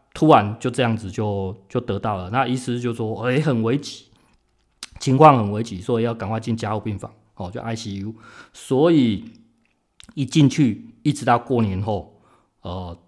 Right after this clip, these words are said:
都还在I C U里面，所以算是已经待了好一阵子，十几天有了，哦，所以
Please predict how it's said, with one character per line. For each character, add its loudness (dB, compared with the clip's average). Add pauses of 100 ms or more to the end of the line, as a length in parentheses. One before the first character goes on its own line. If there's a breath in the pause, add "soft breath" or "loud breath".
都 -2
还 -8
在 -10
I -8
C -10
U -8
里 -10
面， -12
所 2
以 2
算 0
是 -6 (200)
已 -16
经 -4
待 -2
了 -4
好 -6
一 -8
阵 -8
子， -16
十 -14
几 -12
天 -8
有 -12
了， -20 (460 soft breath)
哦， -6
所 2
以 2